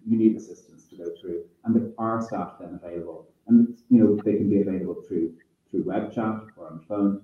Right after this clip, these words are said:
or else somebody comes into an office and helps you use the computer to get the service that you need. So I think it can lead to more interesting jobs for someone in the public sector because the routine work is being done by the computer.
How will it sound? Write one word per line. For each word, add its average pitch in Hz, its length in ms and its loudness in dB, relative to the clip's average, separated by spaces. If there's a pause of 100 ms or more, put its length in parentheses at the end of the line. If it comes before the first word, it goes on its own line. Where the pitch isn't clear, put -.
(140)
or 220 140 -2
else - 140 0
somebody 123 220 6
comes 101 200 2
into 101 200 0
an 95 80 -2
office - 460 -6
and 98 140 -8
helps 98 260 -10
you 90 220 -4 (100)
use 95 200 -4
the 92 80 -10
computer 90 340 -6
to - 80 -20
get 90 200 -16
the 90 80 -20
service - 340 -12
that 92 180 -12
you - 20 -
need. - 240 0 (400)
So 139 160 4
I 170 80 6
think 196 180 6
it - 60 4
can 127 180 10
lead 120 260 8
to 101 300 2 (440)
more 131 280 8
interesting 135 480 4
jobs 98 360 -4
for 104 80 -14
someone 98 220 -2
in 92 100 -2
the 90 60 -2
public 87 280 -16
sector - 400 -18
because 90 240 -12
the 90 60 -16
routine 104 380 2
work 98 220 -2
is - 60 -18
being 90 160 -18
done 87 160 -18
by - 80 -20
the - 120 -20
computer. - 380 -20